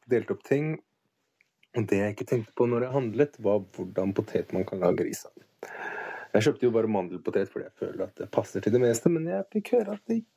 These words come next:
det kan smuldre lett, og kanskje ikke var det lureste å kjøpe, og jeg kanskje skulle kjøpt en potet som ikke smuldrer like lett. Jeg spurte, spurte da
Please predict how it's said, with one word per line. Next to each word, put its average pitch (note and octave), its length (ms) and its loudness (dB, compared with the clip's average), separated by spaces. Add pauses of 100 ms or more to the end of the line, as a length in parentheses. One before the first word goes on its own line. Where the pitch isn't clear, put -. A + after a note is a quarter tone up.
(280)
det F3+ 380 0
kan G3 160 0
smuldre G3 680 0
lett, G#3 320 0
og F#3 100 2
kanskje C#3+ 320 0
ikke B2+ 180 -2
var B2 120 -4
det - 100 0
lureste C#3 760 2
å B2 60 2
kjøpe, C3+ 420 2 (460)
og - 120 0
jeg A#2+ 140 2
kanskje A2 260 2
skulle G2+ 240 2
kjøpt - 320 -2
en G2 80 2
potet - 320 0
som A2 160 0
ikke - 340 0 (1120)
smuldrer F#2+ 560 0
like - 280 -6
lett. - 320 -10 (1080)
Jeg A2+ 160 4
spurte, A2+ 340 2 (200)
spurte G#2+ 440 -2
da G2+ 120 4